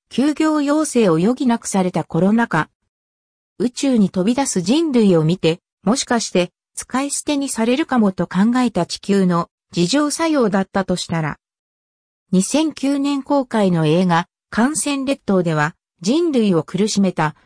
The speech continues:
未知のウイルスが、神の責め苦を意味する、ブレームと名付けられ、宮崎駿監督の映画、風の谷のナウシカでは、猛毒を出す、腐海が、汚染された土壌を、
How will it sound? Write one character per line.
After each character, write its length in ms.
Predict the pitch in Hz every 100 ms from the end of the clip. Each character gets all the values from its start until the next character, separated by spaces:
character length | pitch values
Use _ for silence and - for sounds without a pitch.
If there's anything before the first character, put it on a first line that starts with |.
| _
未 160 | 226 -
知 160 | 320
の 120 | 247 175
ウ 100 | 196
イ 100 | 233
ル 120 | 214
ス 120 | 196
が、 200 | 160 165 - _
神 240 | - 302 311
の 120 | 226
責 140 | 208 196
め 120 | 214
苦 160 | 262
を 60 | 254
意 100 | 240
味 120 | 220
す 120 | 202 170
る、 180 | 170 _ _
ブ 80 | 202
レ 240 | 262 320 294
ー 60 |
ム 80 | 226
と 160 | 196 160
名 140 | 151
付 240 | 220 220
け 20 | 202
ら 100 | 190
れ、 200 | 156 - _ -
宮 220 | 196 247
崎 260 | 285 254 190
駿 360 | - 185 202
監 280 | 196 190 240
督 260 | 247 269 240
の 160 | 214
映 200 | 180 190
画、 240 | 175 175 190 _ _
風 300 | - 180 277
の 120 | 320
谷 320 | 311 302 294
の 140 | 269 262
ナ 140 | 277
ウ 40 | 262
シ 120 | -
カ 140 | 202
で 120 | 180
は、 220 | 160 165 - _ -
猛 200 | 170 254
毒 280 | 277 254 247
を 80 |
出 120 | 240 240
す、 260 | - 156 _ _
腐 120 | -
海 240 | - 254 233
が、 220 | 220 - _ _
汚 80 | 180
染 300 | - 294 294
さ 120 | -
れ 120 | 247 233
た 100 | 226
土 120 | 180
壌 220 | 208 196
を、 220 | 175 185